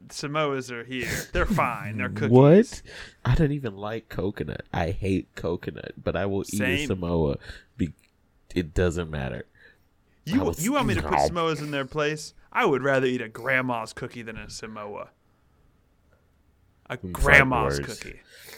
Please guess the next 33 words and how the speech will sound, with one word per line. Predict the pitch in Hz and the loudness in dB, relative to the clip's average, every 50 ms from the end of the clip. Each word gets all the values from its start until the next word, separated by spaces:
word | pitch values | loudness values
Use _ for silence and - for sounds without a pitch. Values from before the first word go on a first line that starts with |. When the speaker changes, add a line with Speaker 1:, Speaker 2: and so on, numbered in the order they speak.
| - _ _ _ _ _ _ _ _ _ _ | -20 _ _ _ _ _ _ _ _ _ _
Speaker 2:
<laughs> | |
Just | - 92 87 80 80 104 101 98 - - - - - - - | -14 -12 -12 -12 -12 -12 -14 -14 -14 -12 -12 -12 -12 -12 -12
fighting | - - - - 50 65 | -12 -10 -10 -10 -8 -6
words. | 65 64 64 67 73 - - - - _ _ - - - - - - - _ _ _ _ _ _ _ _ _ _ _ _ _ _ _ _ _ _ _ _ _ _ _ _ - | -6 -4 -4 -4 -6 -8 -12 -18 -20 _ _ -18 -12 -12 -12 -12 -12 -18 _ _ _ _ _ _ _ _ _ _ _ _ _ _ _ _ _ _ _ _ _ _ _ _ -4
Speaker 1:
I | 135 139 | 2 2
went | 147 - - 95 | 2 2 2 -2
to | - | -6
my | 120 123 110 | -8 -8 -8
mother's | 113 127 135 131 120 120 113 - | -6 -4 -4 -4 -4 -6 -12 -10
house, | 117 110 113 113 113 - | -8 -6 -6 -6 -8 -10
and | 110 117 120 - | -14 -14 -14 -12
she | - 127 | -12 -10
gave | 120 131 127 127 123 | -4 -2 -2 -2 -2
me | 123 123 117 117 | -4 -6 -8 -8
a | - - - | -8 -10 -10
strawberry | - - - - - - 123 120 123 123 120 117 110 101 101 98 | -10 -10 -10 -12 -10 -8 -4 -2 -2 -2 -2 -4 -8 -10 -10 -10
Milano. | 101 104 104 104 107 92 90 90 90 90 87 - - - - _ _ _ _ _ _ _ _ _ _ | -12 -14 -14 -14 -14 -14 -14 -14 -14 -14 -14 -14 -14 -16 -18 _ _ _ _ _ _ _ _ _ _
It | - 139 | -10 -8
was | 139 139 131 117 127 | -6 -6 -6 -6 -8
a | 110 | -10
religious | 107 - 120 98 117 143 156 156 156 131 117 - - | -8 -8 -6 0 4 4 4 4 2 -4 -8 -8 -8
moment | 127 117 120 120 120 120 - - | -6 -6 -6 -6 -8 -10 -12 -14
for | - - 110 | -16 -14 -12
me. | 110 110 110 - - - - - - - - - 440 - - 453 453 - 440 440 - - - - - - - - - - - - - - _ _ _ - - - - _ _ - _ _ - - - - _ - - - _ _ _ _ _ _ _ | -10 -8 -8 -8 -8 -10 -18 -18 -18 -18 -18 -18 -18 -20 -20 -18 -18 -16 -16 -18 -18 -20 -20 -20 -20 -18 -18 -18 -18 -18 -20 -20 -20 -20 _ _ _ -20 -20 -20 -20 _ _ -20 _ _ -12 -12 -12 -12 _ -20 -20 -20 _ _ _ _ _ _ _
I | - 139 151 | -4 -2 0
didn't | 185 196 208 214 190 | 0 0 2 2 6
know | 202 208 208 | 8 10 10
I | 196 190 | 10 8
could | 180 202 - | 6 4 0
like | 175 165 170 175 165 | 2 4 2 2 2
Milanos | 175 175 170 165 180 180 190 - - - - 202 196 208 220 | 0 -4 -2 2 4 6 6 4 4 4 4 4 6 6 4
<laughs> | 330 | 2
anymore. | 262 262 294 254 277 311 320 277 233 202 175 160 143 139 | 2 2 2 4 6 10 10 10 10 10 8 6 2 0